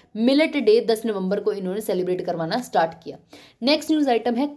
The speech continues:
न्यूक्लियर पावर्ड आइस ब्रेकर्स के बारे में। रशिया जो है वो एक दो न्यूक्लियर पावर्ड आइस ब्रेकर्स यूज़ करता है, ठीक है, न्यूक्लियर पावर से, अ, फ्यूल किए जाने वाले आइस ब्रेकर वेसल्स को यूज़ करता है ताकि सारा साल वेस्टर्न आर्टिक,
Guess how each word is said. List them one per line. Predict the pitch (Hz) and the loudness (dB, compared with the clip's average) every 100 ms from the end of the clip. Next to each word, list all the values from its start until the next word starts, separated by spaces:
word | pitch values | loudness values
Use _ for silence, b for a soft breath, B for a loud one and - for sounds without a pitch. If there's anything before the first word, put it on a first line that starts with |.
| - | -10
न्यूक्लियर | 208 226 233 262 269 | -4 -4 2 2 4
पावर्ड | 214 185 226 | 2 2 0
आइस | 202 208 | -2 -4
ब्रेकर्स | 180 165 175 - | -6 -6 -6 -6
के | 165 | -10
बारे | 170 165 | -10 -10
में। | 165 B B B | -14 B B B
रशिया | 214 247 247 285 320 | 4 6 6 4 2
जो | 277 226 | 4 0
है | 208 | 0
वो | 233 262 269 - _ - | -2 -4 -6 -10 _ -4
एक | 247 247 _ | -4 -4 _
दो | 190 185 208 240 - - 214 | -6 6 6 6 0 -12 -4
न्यूक्लियर | 240 254 294 | -2 0 0
पावर्ड | 294 196 208 220 | 2 2 2 0
आइस | 214 226 | -2 -2
ब्रेकर्स | 196 190 190 202 - _ _ 196 | 0 0 0 -2 -6 _ _ -6
यूज़ | 214 190 | -6 -2
करता | 196 175 170 | -4 0 0
है, | 202 302 - _ | 0 -2 -6 _
ठीक | 220 269 | -8 -2
है, | 277 | 0
न्यूक्लियर | 226 214 240 262 | 0 0 2 2
पावर | 262 190 214 | 4 2 4
से, | 233 226 247 B B B B | 2 0 0 B B B B
अ, | 202 196 | -2 0
फ्यूल | 196 277 294 | 4 6 6
किए | 285 247 214 | 4 2 4
जाने | 214 208 | 4 2
वाले | 220 214 | 0 0
आइस | 226 214 233 202 | 0 0 0 0
ब्रेकर | 202 196 220 | 0 2 0
वेसल्स | 190 190 247 240 | 0 0 0 2
को | 240 | 0
यूज़ | 202 202 190 | -2 -6 -6
करता | 196 - | -4 0
है | 214 320 B B _ | 0 0 B B _
ताकि | 254 240 294 311 - - - 254 | 2 4 2 -2 -2 -12 -2 4
सारा | 240 254 311 | 6 6 2
साल | 302 202 208 | 2 2 2
वेस्टर्न | 226 214 214 269 285 | 2 2 2 -2 -2
आर्टिक, | 208 196 220 - | -4 -2 -6 -6